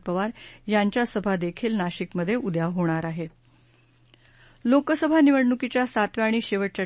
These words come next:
टप्प्यासाठी नामनिर्देशन पत्र दाखल करण्याची मुदत आज संपली. प्रधानमंत्री नरेंद्र मोदी यांनी आज वाराणसी लोकसभा मतदारसंघातून भाजपा उमेदवार म्हणून आपला उमेदवारी अर्ज दाखल केला. यावेळी केंद्रीय गृहमंत्री अमित शहा,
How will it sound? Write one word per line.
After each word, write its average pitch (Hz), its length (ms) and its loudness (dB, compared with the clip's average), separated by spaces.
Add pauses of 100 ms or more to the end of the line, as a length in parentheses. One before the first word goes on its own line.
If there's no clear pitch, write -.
टप्प्यासाठी 185 580 -6
नामनिर्देशन 214 880 -2
पत्र 185 320 -4
दाखल 175 320 -4
करण्याची 175 460 -4
मुदत 175 340 -4
आज 165 180 -4
संपली. 170 440 -6 (560)
प्रधानमंत्री 285 640 4
नरेंद्र 196 400 2
मोदी 196 340 -2
यांनी 180 320 0
आज 180 200 -2
वाराणसी 208 640 0
लोकसभा 196 460 -2
मतदारसंघातून 175 960 -2 (320)
भाजपा 226 500 0
उमेदवार 202 480 0
म्हणून 196 300 0
आपला 180 360 -2
उमेदवारी 220 500 0
अर्ज 185 220 -2
दाखल 175 460 -4
केला. 165 240 -6 (400)
यावेळी 196 360 2
केंद्रीय 180 380 0
गृहमंत्री 180 540 -4
अमित 170 240 -2
शहा, 185 280 -4